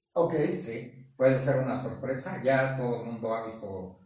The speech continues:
Speaker 2: su capacidad.
Speaker 1: Su capacidad también nos
Speaker 2: Sí.
Speaker 1: ayudaría a, este, a la ejecución de Dak Prescott con la R P O.
Speaker 2: Ajá,
Speaker 1: ¿Verdad?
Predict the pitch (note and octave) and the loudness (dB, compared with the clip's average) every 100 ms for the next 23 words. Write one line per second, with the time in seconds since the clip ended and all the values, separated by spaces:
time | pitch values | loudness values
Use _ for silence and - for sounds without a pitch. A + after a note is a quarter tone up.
0 | _ - - G2 F#2 - - F#2 F#2 - | _ -18 -8 -4 -4 -6 -6 -4 -4 -6
1 | - E3+ F3 E3+ E3+ G3+ G3 G3 G#3+ A3 | -6 2 4 6 6 8 8 8 8 8
2 | G#3+ G#3 F#3 F#3 F3+ G3+ G#3 G#3+ - - | 8 8 8 10 10 10 10 8 4 -4
3 | - E3+ F3+ G3+ G#3 G#3+ F3 D#3+ - E3+ | -4 2 6 8 10 10 8 4 2 2
4 | D#3 C#3+ - - E3 F3 - - F3 F3 | 2 2 -4 0 6 6 6 4 4 6
5 | G3 G3 G3 E3+ F3 F3 F3+ F3+ F3+ F#3 | 4 4 2 4 6 6 6 4 4 4
6 | G3 F3+ D#3+ D3+ D#3+ E3 E3 D#3 C#3+ - | 2 2 2 6 8 8 6 4 4 0
7 | - - A2 G#2+ - - A#2 C#3+ D#3 A#2+ | -8 -10 -6 -4 -6 -4 2 4 6 6